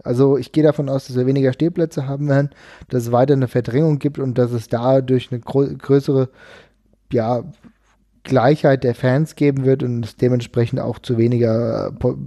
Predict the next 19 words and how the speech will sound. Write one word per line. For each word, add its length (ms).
Auseinandersetzungspotenzial 1500
kommt. 280
Deswegen 320
denke 200
ich, 100
wird 100
sich 100
das 140
eher 220
verbessern. 560
Andererseits 720
würde 160
ich 80
mir 180
auch 260
sowieso 720
wünschen, 400
dass 440
man 1120